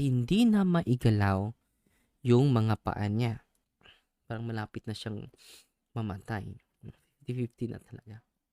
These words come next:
So, yung pinantuhan ko, nung dineliverance ko siya, grabe. Nag-react talaga. At walong na demonyo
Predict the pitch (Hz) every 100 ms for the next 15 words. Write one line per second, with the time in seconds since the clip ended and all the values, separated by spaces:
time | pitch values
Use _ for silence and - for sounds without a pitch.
0 | _ - 170 165 180 170 165 160 139 139
1 | 123 95 101 _ _ _ _ _ _ _
2 | _ _ 165 170 170 170 175 160 156 156
3 | - 139 - 104 98 120 - _ _ _
4 | _ 127 - 101 107 87 90 101 107 120
5 | - _ _ _ _ _ _ _ _ _
6 | _ _ - 120 120 123 117 - 120 135
7 | 160 143 113 _ - 117 _ _ _ _
8 | 131 123 127 196 247 220 160 131 120 123
9 | 139 123 101